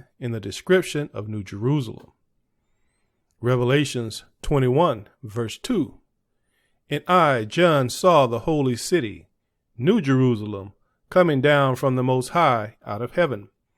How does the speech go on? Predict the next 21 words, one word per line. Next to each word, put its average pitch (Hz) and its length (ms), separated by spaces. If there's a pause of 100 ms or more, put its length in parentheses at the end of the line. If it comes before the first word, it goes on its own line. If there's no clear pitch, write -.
(280)
prepared 139 800
as 117 160
a 113 120
bride 123 480
adorned 160 560
for 139 180
her 135 140
husband." 120 480 (880)
Yea, 147 320
brothers 151 640 (400)
and 98 220
sisters, 190 600 (120)
yea. 139 920 (840)
Not 135 300
made 175 320
in 208 160
China, 220 440 (880)
but 120 140
made 165 500
in 165 140
heaven, 127 400